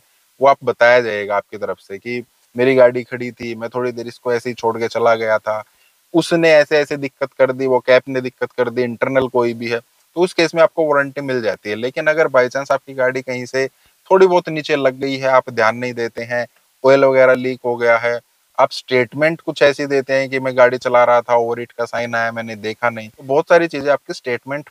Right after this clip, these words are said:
पर भी depend करती हैं, आप क्या statement दे रहे हैं। तो warranty है या नहीं है, आपने insurance ले रखा है या नहीं है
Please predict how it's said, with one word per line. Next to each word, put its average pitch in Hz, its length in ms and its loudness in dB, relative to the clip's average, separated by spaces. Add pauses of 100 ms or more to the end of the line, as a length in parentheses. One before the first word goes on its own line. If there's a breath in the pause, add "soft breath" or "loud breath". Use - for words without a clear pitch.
पर 135 120 -2
भी 127 260 -4
depend 127 400 -4
करती 117 280 -6
हैं, 123 80 -8
आप 143 160 -10
क्या 127 120 -2
statement 107 500 -6
दे 95 160 -6
रहे 87 140 -8
हैं। 87 140 -18 (180)
तो 147 80 2
warranty 170 440 4
है 143 180 6
या 151 120 6
नहीं 143 300 -8
है, 147 200 2
आपने 131 280 0
insurance 131 420 -10
ले 131 100 -2
रखा 135 260 0
है 135 40 4
या 135 80 0
नहीं 127 280 -10
है 131 160 -2